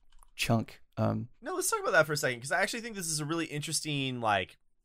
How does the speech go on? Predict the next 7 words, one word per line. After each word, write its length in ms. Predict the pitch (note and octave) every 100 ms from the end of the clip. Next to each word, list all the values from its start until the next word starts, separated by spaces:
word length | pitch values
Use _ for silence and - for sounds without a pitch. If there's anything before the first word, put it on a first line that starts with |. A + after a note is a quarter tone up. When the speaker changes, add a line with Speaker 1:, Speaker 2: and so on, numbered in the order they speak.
| _ _ _ -
Speaker 2:
pattern-based 760 | - C#3+ C#3+ C3+ B2 B2 A#2+ A#2+
approach 560 | - B2+ G#2 D#2+ -
that 140 | A2+ G#2+
is 140 | G2
starting 320 | - A2 G#2
to 120 | G2+ G2+
really 880 | F#2+ F#2+ G2 F#2+ G2+ G2 F#2+ F#2+